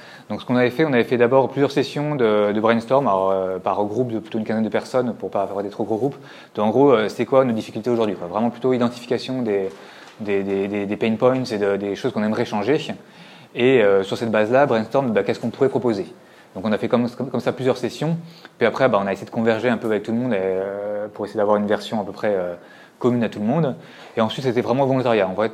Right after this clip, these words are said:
tous ceux qui voulaient participer à la réflexion et à la, la construction de, du, du sujet, bah, on les a réunis dans une salle et puis après, bah, on a, on a convergé ensemble sur la, la, la, la cible finale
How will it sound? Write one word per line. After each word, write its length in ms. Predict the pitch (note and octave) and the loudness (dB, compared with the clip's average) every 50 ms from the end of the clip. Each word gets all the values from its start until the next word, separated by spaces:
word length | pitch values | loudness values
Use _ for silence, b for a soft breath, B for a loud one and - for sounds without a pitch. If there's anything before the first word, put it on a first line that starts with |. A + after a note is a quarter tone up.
| - - | -6 -10
tous 120 | - B2 | -10 -6
ceux 100 | - D3 | -6 -4
qui 120 | C#3 - | -4 -4
voulaient 180 | A2 A2+ A#2+ A#2+ | -2 0 0 2
participer 500 | A#2+ B2 - - - B2+ B2 A#2+ C#3 C#3 | 2 0 -2 -4 -6 -8 -4 0 2 2
à 80 | C3 A#2 | 4 4
la 120 | G#2+ G2+ | 4 2
réflexion 640 | G2 G#2+ - - A#2+ A#2 - - C3 B2+ B2+ B2+ | 0 0 -2 -4 -4 -4 -4 -6 -4 -4 -2 -2
et 80 | A#2+ G#2+ | 0 0
à 80 | G2+ G2+ | 2 2
la, 240 | G2 F#2+ F#2+ F#2+ | 2 2 2 2
la 100 | F#2 G2 F#2+ | 0 -2 -2
construction 460 | - A2 - - A2+ G2+ - A#2+ A2+ | -4 -6 -8 -8 -8 -8 -4 -4 -2
de, 260 | G#2+ G2 F#2 F#2 F#2 | -2 -2 -2 -2 -2
du, 280 | F#2 F#2+ F#2 F#2 F#2 F2+ B B B B B B - | -4 -4 -6 -6 -8 -10 B B B B B B -10
du 80 | G#2+ G2 | -10 -8
sujet, 340 | - G#2 G2 F#2+ A#2+ C#3+ | -6 -6 -2 2 2 4
bah, 140 | C#3+ A#2 F#2+ F#2+ | 4 4 2 2
on 40 | |
les 120 | F#2+ F#2+ G2+ | 0 0 0
a 60 | F#2+ | 0
réunis 180 | G2 G#2 G#2 G#2+ | 2 0 0 0
dans 160 | G#2+ G2+ G2 | -2 -4 -4
une 60 | G2 | -6
salle 280 | - - C3 D3 D#3 D3 | -4 0 2 2 2 2
et 60 | A2+ | 0
puis 140 | - - G2+ | -2 -2 -4
après, 200 | F#2 - A#2+ A2 | -2 -2 -2 -2
bah, 160 | G2 F#2 F2+ F#2 | -2 -2 -4 -6
on 80 | F#2 F#2 | -8 -8
a, 240 | F2+ F2+ E2+ F2 F2 B B B B B B - | -8 -8 -10 -12 -16 B B B B B B -10
on 100 | G2 G2 | -6 -6
a 80 | F#2+ F#2 | -4 -2
convergé 380 | - C#3 C3 C3 A#2 A2 B2+ | 0 2 2 2 2 2 0
ensemble 260 | C3 A#2+ - C#3+ B2 | 0 0 -2 -4 -4
sur 80 | - A2 | -2 -2
la, 160 | G2 F#2 F2+ | -2 -2 -2
la, 180 | F#2 F#2 F#2 F#2 | -2 -2 -2 -4
la, 220 | F2+ F2+ F#2 F#2 | -2 -4 -4 -4
la 120 | F#2 F2+ F2 | -4 -6 -4
cible 260 | - - C3+ A2+ A2 | -4 -2 -2 -2 -4
finale 460 | - - G#2 A2 D3 E3 C#3 G#2 | -6 -4 -2 -2 0 0 -2 -2